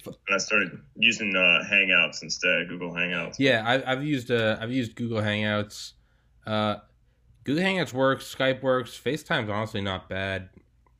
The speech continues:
Speaker 1: And then there's this online service that's pretty shitty, but I've used
Speaker 2: Mm-hmm.
Speaker 1: it for people that, like, don't want their identities up.
Speaker 2: Yeah.
Speaker 1: Like, on, on Sunday, I'm doing a member, an active member of the Israeli <laughs> Special Forces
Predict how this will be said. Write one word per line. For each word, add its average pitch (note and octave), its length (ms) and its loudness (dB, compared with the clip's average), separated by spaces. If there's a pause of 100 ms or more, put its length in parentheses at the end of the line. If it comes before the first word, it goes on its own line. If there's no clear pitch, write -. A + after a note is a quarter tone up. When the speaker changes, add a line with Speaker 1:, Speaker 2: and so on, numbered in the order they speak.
(140)
Speaker 1:
And A2 160 0
then G#2+ 160 2
there's G2+ 240 -4
this G2+ 220 -6
online F#2+ 840 -2
service F#2 540 -4
that's - 160 -12
pretty G#2 240 -4
shitty, A2 560 -2 (420)
but G2 120 -6
I've F2+ 140 -4
used G#2 240 0
Speaker 2:
Mm-hmm. G#2+ 120 -6
Speaker 1:
it - 40 -20
for G2+ 140 -8
people G#2 320 -4
that, F#2+ 220 -4
like, F#2 160 -8
don't F#2+ 180 -6
want F#2+ 220 -6
their F#2 120 -6
identities F#2+ 520 -6
up. A#2 240 -4 (720)
Speaker 2:
Yeah. G2 200 2 (160)
Speaker 1:
Like, G2+ 160 -4
on, G#2 100 -2 (140)
on G2 160 -4
Sunday, G2+ 520 -2
I'm F#2 320 -6
doing G2 320 -4
a F#2 60 -4
member, F#2 560 -6 (220)
an F#2+ 120 -10
active F#2+ 360 -6
member F2+ 400 -8
of F2+ 100 -12
the F#2 100 -6
Israeli F#2 380 -6
<laughs> - 20 -8
Special - 400 -8
Forces - 640 -10